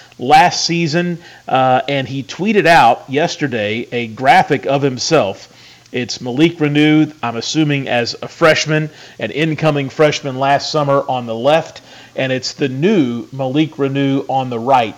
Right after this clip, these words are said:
And below this, uh, I guess you'd call it before and after photos, he's got body fat,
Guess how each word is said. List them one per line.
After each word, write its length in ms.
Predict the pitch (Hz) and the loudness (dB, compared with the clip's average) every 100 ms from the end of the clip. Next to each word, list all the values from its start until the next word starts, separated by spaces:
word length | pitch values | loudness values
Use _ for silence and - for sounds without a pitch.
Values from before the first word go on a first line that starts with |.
| - | -14
And 140 | 120 | -8
below 300 | 127 139 165 | -4 2 2
this, 380 | 135 139 123 - | 2 -2 -2 -2
uh, 240 | 135 123 - - - - | -2 -2 -4 -12 -20 -6
I 100 | 135 | -2
guess 200 | 151 147 | 0 0
you'd 120 | 135 | -2
call 220 | 151 143 | 2 4
it 160 | 135 - | 4 -2
before 440 | 135 - 165 160 | -10 2 4 6
and 120 | 139 120 | 4 2
after 440 | 135 151 - 127 | 2 2 0 -6
photos, 640 | - 160 180 131 113 117 - | 2 4 4 2 -2 -4 -4
he's 220 | 127 113 | -8 -2
got 320 | 135 - 117 | -2 -2 0
body 300 | 139 156 156 | 2 4 2
fat, 460 | - 147 143 170 | 0 4 4 2